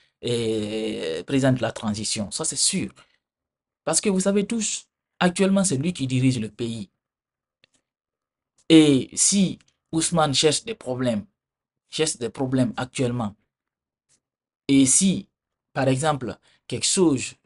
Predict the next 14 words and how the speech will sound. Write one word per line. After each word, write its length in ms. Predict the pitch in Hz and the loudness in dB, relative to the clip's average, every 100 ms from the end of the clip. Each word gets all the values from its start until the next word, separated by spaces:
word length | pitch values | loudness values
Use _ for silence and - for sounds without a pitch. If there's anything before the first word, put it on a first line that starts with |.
| _ _ _ | _ _ _
de 120 | 123 | -8
malheureux 540 | 113 139 143 143 123 98 | -2 2 4 4 2 -2
sort 560 | - - - 156 135 110 | -8 -6 0 2 2 0
derrière 380 | 127 127 123 | -2 0 0
cette, 320 | - 139 127 117 | -2 -4 -4 -6
euh, 160 | 104 - - | -8 -12 -12
affaire, 400 | 117 - 160 120 - _ _ _ _ _ _ _ _ _ _ _ _ _ 131 | -8 0 0 0 -4 _ _ _ _ _ _ _ _ _ _ _ _ _ -8
le 140 | 120 | -6
président 300 | 139 139 135 | -2 0 0
de 100 | 110 | 0
la 80 | 110 | -4
transition 500 | 123 117 110 - 120 | -4 -6 -4 -4 -4
est 60 | |
responsable. 720 | 107 107 127 127 147 113 - | -4 -6 -6 -6 -6 -8 -10